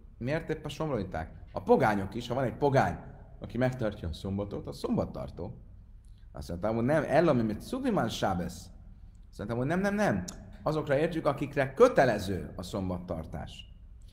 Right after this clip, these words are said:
Iha hém a széfa, ma Jeruzsálem, a szömi szalma, többi kutima, máj be, mit szuvim ninu. Akkor viszont, hogyha ezt így kell érteni, akkor a Misna vége, amik a-, arról beszél, hogy a Jeruzsálembe zarándoklók,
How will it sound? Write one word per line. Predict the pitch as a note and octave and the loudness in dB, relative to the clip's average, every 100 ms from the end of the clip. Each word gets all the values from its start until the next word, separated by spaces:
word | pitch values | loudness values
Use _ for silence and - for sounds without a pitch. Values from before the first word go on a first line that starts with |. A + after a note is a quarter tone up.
| - | -12
Iha | - A#2 A#2+ | 0 4 4
hém | A#2+ G#2+ G#2 | 4 0 0
a | A2+ | -2
széfa, | - F2+ F2+ G#2+ | -2 -4 -2 -2
ma | G#2+ | 0
Jeruzsálem, | A2 A#2+ A2 F#2+ G2 F#2 | 2 2 2 0 -4 -2
a | F#2+ | -4
szömi | F#2+ G2+ F#2 | -4 -6 -6
szalma, | F#2 F2 | -6 -6
többi | F2 G#2 | -4 -4
kutima, | G2 F#2+ A2 | -4 -6 -4
máj | A#2 C#3 F#3+ | 0 0 0
be, | G2 | -2
mit | G2+ G#2 | -2 -4
szuvim | A2 B2+ | -4 -4
ninu. | C3+ D#3+ F3+ F3 - - - - - - - - | -2 -2 -2 -4 -10 -18 -18 -20 -20 -20 -18 -10
Akkor | G2+ A#2+ | -4 0
viszont, | A#2+ B2+ | 0 0
hogyha | B2 A#2+ B2+ | -2 0 0
ezt | B2+ | 0
így | F3+ | -2
kell | F#3 D#3 | 2 4
érteni, | C3 - C3 | 4 2 0
akkor | C3+ C3 B2 | 0 -2 -2
a | |
Misna | B2+ D3+ C#3 | -2 -2 -2
vége, | B2+ C#3 C3 | -2 0 0
amik | B2 A#2+ | 0 0
a-, | A#2 G#2+ | 2 4
arról | C3 B2+ | 4 4
beszél, | B2+ B2+ B2+ A2 | 2 0 0 0
hogy | G#2 | 0
a | F#2 - - - - | -2 -6 -16 -18 -6
Jeruzsálembe | A#2 D3 D3+ C3 B2+ A#2 | 4 6 6 8 8 6
zarándoklók, | A#2 A2+ A2+ A2+ A2 G#2+ G#2+ C3 - | 6 6 8 6 2 0 0 0 -2